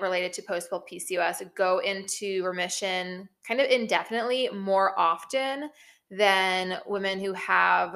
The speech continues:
like, insulin-resistant P C O S or stress-related P C O S. Now, if you have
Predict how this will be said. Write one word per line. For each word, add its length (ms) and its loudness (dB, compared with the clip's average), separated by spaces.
like, 240 -4
insulin-resistant 1000 -4
P 160 -12
C 240 -4
O 60 2
S 500 2
or 480 2
stress-related 920 -4
P 100 -12
C 220 -6
O 60 -4
S. 280 -12
Now, 380 4
if 220 0
you 140 -2
have 580 4